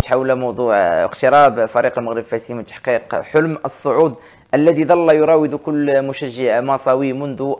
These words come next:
أربع سنوات تقريبًا. شكرًا مرة أخرى، آه، السي عبد الحق المراكشي، وحظ موفق لفريق المغرب الرياضي الفاسي.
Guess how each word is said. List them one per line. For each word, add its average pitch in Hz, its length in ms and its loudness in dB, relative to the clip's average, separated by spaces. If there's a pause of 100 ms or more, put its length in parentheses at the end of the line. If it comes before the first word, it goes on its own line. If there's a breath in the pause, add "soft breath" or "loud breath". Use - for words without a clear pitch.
أربع 139 400 4
سنوات 131 440 -2
تقريبًا. 135 520 -2 (300 soft breath)
شكرًا 170 560 4
مرة 156 260 2
أخرى، 147 200 4
آه، 139 680 8
السي 120 360 -2
عبد 135 120 0
الحق 143 280 0
المراكشي، 135 640 0
وحظ 135 340 2 (260)
موفق 147 600 -2
لفريق 139 540 -2
المغرب 131 560 0 (120)
الرياضي 131 420 0
الفاسي. 113 600 -6